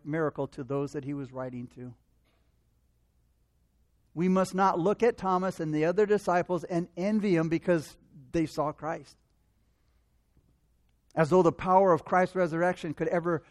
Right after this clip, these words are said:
you know, be experienced i-, or couldn't be experienced in our lives today. It can. And that was why John wrote this gospel to the people in every age so that they could know that Jesus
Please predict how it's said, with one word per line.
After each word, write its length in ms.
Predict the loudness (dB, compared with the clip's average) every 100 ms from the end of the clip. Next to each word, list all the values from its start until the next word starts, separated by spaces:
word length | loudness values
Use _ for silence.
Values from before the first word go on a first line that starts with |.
| _ -2
you 80 |
know, 100 | 0
be 220 | 0 0 0
experienced 680 | -2 -8 -2 0 -2 -6 _
i-, 280 | -12 -6 -6 -2
or 120 | -4
couldn't 320 | 0 -2 0
be 140 | -2
experienced 480 | -4 -6 -6 -6 -6
in 60 | -4
our 100 | -2
lives 320 | -2 -4 -6
today. 400 | -12 -8 -6 -4
It 160 | -6 -6
can. 400 | -10 -10 -14 -20 _ _ _ _ _ _ _ _ _ _ _ _ _ _ _ _ -4
And 140 | 6
that 140 | 6 6
was 160 | 4
why 180 | 4 4
John 420 | 4 4 4 4
wrote 220 | 2 2
this 160 | 2 0
gospel 400 | 2 0 0 -2
to 140 | -2
the 80 | -4
people 420 | -2 -4 0 0
in 80 | 2
every 300 | 2 2 2
age 240 | 2 0 -2
so 120 | -4
that 160 | -2
they 140 | -2 -2
could 160 | -2
know 220 | 0 0 0
that 180 | -2
Jesus 420 | -4 -6 -2 -2